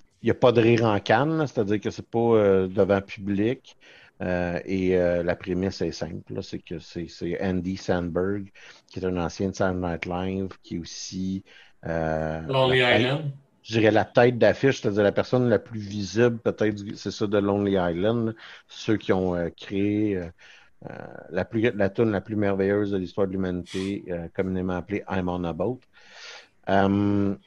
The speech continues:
Speaker 1: et c'est
Speaker 2: Quelle
Speaker 1: ce
Speaker 2: soirée
Speaker 1: gen-,
Speaker 2: ça fut, ça.
Speaker 1: ouais. Et c'est ce genre d'humour-là,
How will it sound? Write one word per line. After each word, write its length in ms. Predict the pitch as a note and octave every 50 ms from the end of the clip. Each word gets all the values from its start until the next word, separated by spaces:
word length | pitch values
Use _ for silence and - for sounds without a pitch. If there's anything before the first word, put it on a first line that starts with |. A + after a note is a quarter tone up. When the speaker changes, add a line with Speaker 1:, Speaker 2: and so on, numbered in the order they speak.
| _ -
Speaker 1:
et 120 | B2+ B2+
c'est 160 | - - D#3+
Speaker 2:
Quelle 100 | D#3 D3
Speaker 1:
ce 200 | C#3 - D#3+ C#3
Speaker 2:
soirée 360 | C#3 C#3+ C#3 C#3 - C#3+ D3 C#3
Speaker 1:
gen-, 120 | C#3 C#3+
Speaker 2:
ça 60 | B2+
fut, 280 | C3 - D3 C#3+ C#3 C#3
ça. 120 | C#3 C#3+
Speaker 1:
ouais. 340 | C3+ C3+ A2+ A#2 - G3 F#3+ - - _ _ _ _ -
Et 140 | D3+ C#3 C3
c'est 240 | - - E3 E3+
ce 280 | D#3+ - - - D3 C3+
genre 640 | B2 A2 A2 A#2 C#3 D3 E3 F3 F3 E3+ D#3+ C#3+
d'humour-là, 1080 | A#2+ A2 G#2+ A#2+ B2 B2+ B2+ B2 B2+ B2 B2 A#2+ G#2+ F#2+ F2+ F#2 F#2 F#2 F#2+ G2+ G#2+